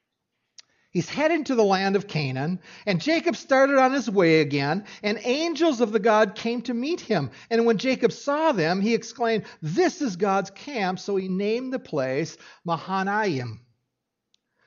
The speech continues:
Now, I, just stop there a moment. What just happened? God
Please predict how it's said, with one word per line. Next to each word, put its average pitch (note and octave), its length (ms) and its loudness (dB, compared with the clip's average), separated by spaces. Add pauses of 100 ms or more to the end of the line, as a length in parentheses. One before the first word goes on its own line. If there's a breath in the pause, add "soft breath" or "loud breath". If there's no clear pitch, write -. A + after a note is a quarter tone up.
(120)
Now, A3 180 2
I, A3+ 80 0
just A#3+ 300 -4
stop B3+ 320 2
there F#3+ 120 6
a D#3 60 4
moment. D3 360 0
What C#4+ 200 2
just - 180 -4
happened? F3+ 520 0 (840 soft breath)
God D#3 640 4